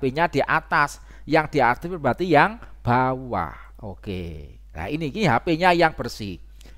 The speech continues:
Kemudian X lebih dari sama dengan nol. H P-nya di kanannya sumbu Z. Berarti yang diarsir yang kiri.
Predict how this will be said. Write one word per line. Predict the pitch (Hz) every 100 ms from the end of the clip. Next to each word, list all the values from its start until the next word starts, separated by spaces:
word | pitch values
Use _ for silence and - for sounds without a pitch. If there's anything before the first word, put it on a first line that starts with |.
| -
Kemudian | 190 214 226 208 226 233 -
X | 233
lebih | 220 208 185
dari | 151 135 139
sama | 160 160 165
dengan | 143 127
nol. | 143 156 113 101
H | 98 120
P-nya | 160 147 175
di | 180 143
kanannya | 160 139 143 147 160
sumbu | 151 156 127 127
Z. | 117 143 160 120 - - - -
Berarti | 110 170
yang | 180 165
diarsir | 151 123 131 180 190
yang | 190 156 180 185
kiri. | - 233 233 226 220 214 208 139 104 82